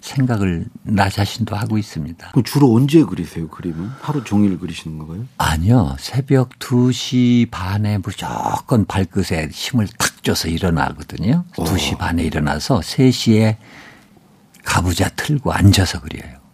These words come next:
Speaker 2: 어. 몇 시까지요?
Speaker 1: <laughs> 한, 우리 스태프들이 나올 때 한 일곱 시 반까지.
Speaker 2: 매일?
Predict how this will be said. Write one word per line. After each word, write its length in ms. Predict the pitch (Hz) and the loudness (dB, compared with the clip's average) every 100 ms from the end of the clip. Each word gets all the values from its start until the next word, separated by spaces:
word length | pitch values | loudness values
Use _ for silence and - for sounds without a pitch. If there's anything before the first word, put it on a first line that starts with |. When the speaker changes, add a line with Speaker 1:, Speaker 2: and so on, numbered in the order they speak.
| - | -6
Speaker 2:
어. 680 | 92 85 80 78 76 71 - - | -4 -4 -6 -12 -16 -18 -20 -2
몇 100 | 107 | 0
시까지요? 600 | 127 107 104 78 73 67 _ - - - | 2 0 -4 -6 -10 -18 _ -20 -20 -20
Speaker 1:
<laughs> 300 | - - - | -20 -20 -4
한, 580 | 117 113 107 104 101 101 | 4 6 6 6 4 4
우리 180 | 120 | 2
스태프들이 500 | 113 - 151 - 117 | 0 0 -2 0 -2
나올 220 | 107 101 90 | 0 0 -2
때 140 | 98 | -4
한 320 | 98 95 92 | -2 0 0
일곱 320 | 98 107 110 | 0 0 0
시 120 | - - | -4 -8
반까지. 760 | 95 90 - 76 71 71 78 - _ _ _ _ _ _ _ _ - | -4 -4 -4 -8 -10 -12 -12 -14 _ _ _ _ _ _ _ _ 0
Speaker 2:
매일? 460 | 80 95 98 85 | 0 0 -2 -6